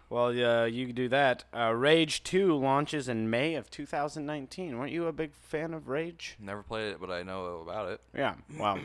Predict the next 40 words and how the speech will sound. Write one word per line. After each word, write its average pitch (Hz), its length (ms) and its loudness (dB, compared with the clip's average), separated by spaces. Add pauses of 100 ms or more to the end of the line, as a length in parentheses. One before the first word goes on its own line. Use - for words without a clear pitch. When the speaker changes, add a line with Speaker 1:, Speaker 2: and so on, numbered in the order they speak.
Speaker 2:
<clears throat> - 160 -18
I 107 60 -12
mean, 104 160 -6
it 82 80 -4
looks 69 100 -2
Speaker 1:
How 180 80 8
many 196 140 6
Speaker 2:
like 156 60 0
Speaker 1:
games 170 200 4
have 143 140 0
you 147 80 6
actually 139 340 6
played, 120 300 0
and 110 100 -6
how 127 160 4
many 117 160 0
games 110 300 -2
do 113 80 -2
you 110 80 4
actually 104 340 2
know 101 180 -2
about? 80 320 -8
Like, 90 160 -10
let's 95 200 -6
be 95 120 -6
real 90 220 -6
here. 85 320 -12 (220)
<laughs> 160 80 -2 (320)
Speaker 2:
More 208 180 -2
of 160 60 6
Speaker 1:
It's 165 120 2
Speaker 2:
the 139 60 -6
Speaker 1:
very 202 380 12
Speaker 2:
same. 127 80 -6
Speaker 1:
heavily 165 540 8
leaning 147 460 4
Speaker 2:
<laughs> 139 80 2
Speaker 1:
on 120 240 2
one 127 280 0
side. 120 480 2